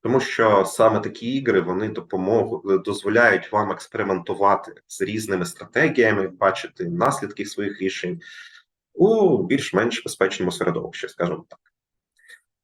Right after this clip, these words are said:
Е, і застосовуючи ці прості методи у своєму повсякденному житті, ви реально зможете розвинути своє системне мислення,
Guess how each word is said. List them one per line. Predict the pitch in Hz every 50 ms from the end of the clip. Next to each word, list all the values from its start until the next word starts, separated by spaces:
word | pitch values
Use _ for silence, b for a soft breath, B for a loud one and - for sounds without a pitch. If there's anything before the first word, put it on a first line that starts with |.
| _ _ _ _ _ _ _ _ _ _ _ _ - -
Е, | - 123 113 104 92 - -
і | 185 196
застосовуючи | 202 202 208 196 175 - - - 190 190 180 - -
ці | - - 190 190
прості | 180 180 160 - - 165 160
методи | 175 214 247 247 - - - 104 90
у | 85 87
своєму | - - 117 117 123 123 117 113 104 107
повсякденному | 107 98 - - - 110 123 117 113 110 107
житті, | 107 113 117 - - 147 156 190 214 214 - - _ _ _ _ _ _ _ -
ви | 131 170
реально | 190 127 110 123 139 127
зможете | 104 - 92 101 110 110 110 92 - - 92
розвинути | 92 87 - 92 101 123 139 117 - 90
своє | - - 98 95 95
системне | 95 - - - - 87 87 82
мислення, | 80 76 71 - - 101 98 123 147 165 170